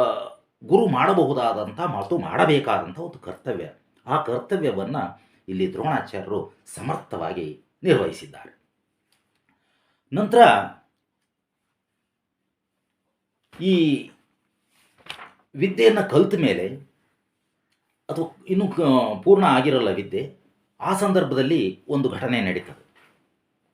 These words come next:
ಏನು ಅಂದ್ರೆ, <coughs> ಕುವೆಂಪು ಇದನ್ನ, ಆ, ಹೊಸದಾಗಿ ಸೃಷ್ಟಿ ಮಾಡಿದ್ದಾರೆ. ಮತ್ತೆ ವಿದ್ಯೆಯನ್ನ ಬಿಟ್ಟು ಅವನು ಮತ್ತೆ ಕಾಡಿಗೆ ಹೇಗೆ ಬಂದ?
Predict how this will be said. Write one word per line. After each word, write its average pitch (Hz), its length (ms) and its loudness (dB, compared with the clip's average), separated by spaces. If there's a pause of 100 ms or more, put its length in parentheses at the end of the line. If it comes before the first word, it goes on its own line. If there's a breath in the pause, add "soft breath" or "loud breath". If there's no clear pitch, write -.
(1200)
ಏನು 190 220 4
ಅಂದ್ರೆ, 120 560 0 (400)
<coughs> 120 420 -4
ಕುವೆಂಪು 165 380 4
ಇದನ್ನ, 120 240 0 (520)
ಆ, 92 200 -14
ಹೊಸದಾಗಿ 131 500 -2
ಸೃಷ್ಟಿ 143 340 -6
ಮಾಡಿದ್ದಾರೆ. 78 560 -8 (1300)
ಮತ್ತೆ 151 520 2
ವಿದ್ಯೆಯನ್ನ 156 520 4
ಬಿಟ್ಟು 165 240 -2
ಅವನು 151 120 -2
ಮತ್ತೆ 147 220 -4
ಕಾಡಿಗೆ 123 340 2
ಹೇಗೆ 98 260 2
ಬಂದ? 80 220 -6